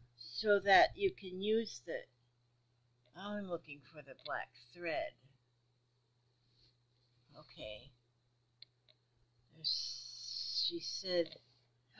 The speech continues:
oh, right here, right here, right here. Oh, sh-, this along here, along here, and here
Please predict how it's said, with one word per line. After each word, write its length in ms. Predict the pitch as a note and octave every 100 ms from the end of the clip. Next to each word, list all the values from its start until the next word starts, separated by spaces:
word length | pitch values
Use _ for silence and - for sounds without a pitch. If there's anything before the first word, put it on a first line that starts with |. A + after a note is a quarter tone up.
| - -
oh, 220 | A#3 E3
right 180 | G3 A3
here, 400 | - C4 A3+ D#3+
right 200 | F3+ F#3+
here, 320 | F3+ A3+ F3+
right 240 | D#3 F3+ -
here. 440 | - G#3+ C#3 - _ _ _ _ - _ _
Oh, 1080 | F3+ G3+ B3 D4 C#4+ C4+ A#3 F#3+ D#3 C3 - - _ _ - - - _ _ _ _ -
sh-, 280 | - - - E3+
this 500 | B3 C4+ G#3 - - -
along 420 | E3+ E3+ E3 F3
here, 580 | F#3+ - C4 C#4 D4 C#4+ F3+
along 420 | E3+ D#3+ D#3 F3+
here, 440 | A#3 B3 C4 C#4+ C#4+ _ _ - -
and 160 | A3 A3
here 520 | - G#3 E3+ B2